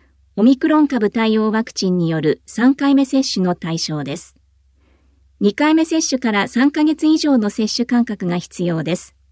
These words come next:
三回目接種が完了していて、四回目接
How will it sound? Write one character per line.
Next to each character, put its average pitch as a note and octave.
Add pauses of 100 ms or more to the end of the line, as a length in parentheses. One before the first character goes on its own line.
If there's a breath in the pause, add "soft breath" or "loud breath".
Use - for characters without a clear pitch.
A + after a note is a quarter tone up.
(1300 soft breath)
三 C#4
回 D#4
目 D#4
接 D4+
種 A#3+
が A3+
完 A3
了 A3
し -
て G#3
い G3+
て、 G3+ (320)
四 C4
回 E4
目 E4
接 E4